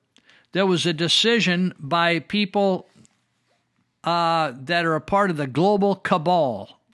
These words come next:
the global reset movement, to develop a society where people would just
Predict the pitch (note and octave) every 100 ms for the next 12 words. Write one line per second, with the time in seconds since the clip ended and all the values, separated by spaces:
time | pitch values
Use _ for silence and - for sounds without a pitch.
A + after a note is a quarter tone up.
0 | _ D3 B2+ E3+ G3+ F3+ D#3+ F#3+ F3 D#3
1 | A#2+ B2+ A#2 B2+ D3 - _ _ _ _
2 | _ _ _ _ _ _ _ _ _ _
3 | _ _ _ _ _ _ _ _ _ _
4 | - G3+ G3+ F#3 C3+ E3+ C#3 A3 A#3+ G#3+
5 | G#3 - F#3 - G#3 G#3 G#3 G#3 G#3 E3
6 | F3 E3+ - G#3+ G3+ G3+ E3 D3+ D3+ F#3+
7 | -